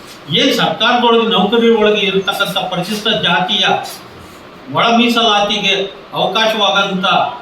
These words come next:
ಅಂಕಿಅಂಶಗಳನ್ನು ಕೊಡೋದಕ್ಕೂ ಸಹ ಅಧಿಕಾರಿಗಳು ವಿಳಂಬ ಧೋರಣೆ ಮಾಡ್ತಾ ಇದ್ದಾರೆ. ಈ ಒಂದು ಜಾರಿ ಮಾಡುವಂತ ವಿಚಾರದಲ್ಲಿ ಸರ್ಕಾರ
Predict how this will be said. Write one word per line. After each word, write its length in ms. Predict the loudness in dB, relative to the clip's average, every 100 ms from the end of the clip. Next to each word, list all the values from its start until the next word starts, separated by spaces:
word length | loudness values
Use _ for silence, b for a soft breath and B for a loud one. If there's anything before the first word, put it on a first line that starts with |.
| -6 0
ಅಂಕಿಅಂಶಗಳನ್ನು 760 | 2 2 2 2 2 2 0
ಕೊಡೋದಕ್ಕೂ 520 | 0 0 0 -2 -2
ಸಹ 80 | 0
ಅಧಿಕಾರಿಗಳು 920 | 0 0 -2 -2 0 0 0 -2 -6 -12 -10
ವಿಳಂಬ 420 | -2 2 2 2 2
ಧೋರಣೆ 280 | 2 0
ಮಾಡ್ತಾ 300 | 0 0 0
ಇದ್ದಾರೆ. 440 | 0 0 -2 -6 -12 -18 -6
ಈ 180 | -2 0
ಒಂದು 420 | 0 -2 -2 -4
ಜಾರಿ 280 | -2 -2 0
ಮಾಡುವಂತ 400 | 0 0 0 -2
ವಿಚಾರದಲ್ಲಿ 580 | -2 0 0 0 -2 -4
ಸರ್ಕಾರ 420 | -8 -4 -2